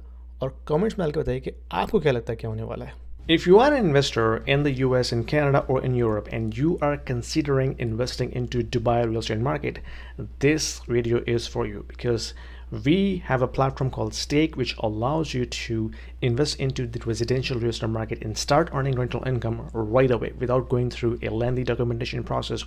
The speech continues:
or coming up with a heavy down payment. Stake is built upon this, the concept of crowdfunding. So it is democratizing the entire investment strategy and, and allows you to own a single unit of the entire investment portfolio.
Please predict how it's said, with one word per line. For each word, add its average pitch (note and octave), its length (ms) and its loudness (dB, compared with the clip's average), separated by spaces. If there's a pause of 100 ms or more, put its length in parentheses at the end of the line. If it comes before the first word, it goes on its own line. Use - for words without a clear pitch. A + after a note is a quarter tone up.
or G3 180 6
coming C#3 320 2
up C3 140 0
with B2 200 0
a C3 100 -2
heavy G#2+ 360 -4
down G#2 240 -4
payment. C3 340 -2 (360)
Stake - 560 4 (360)
is C#3+ 200 2
built D3 300 6
upon C3 460 -2
this, A#2 340 -2
the - 160 -2
concept C3+ 560 0
of A#2+ 240 0 (100)
crowdfunding. - 640 -4
So B2 220 -4
it A#2+ 120 -2
is A#2+ 180 -2
democratizing C3+ 920 0
the A#2 200 -6
entire A#2 340 -2
investment A#2+ 360 -2
strategy G#2+ 460 -4
and, A#2 160 -8
and A#2+ 160 -4
allows B2 320 0
you A#2+ 80 -2
to A#2+ 260 -4
own C3+ 340 2 (140)
a B2 100 -2
single E3+ 440 4
unit B2 380 0 (120)
of A#2 460 -2
the B2+ 180 -2
entire A#2+ 300 0
investment A2 540 -4
portfolio. C3+ 440 -2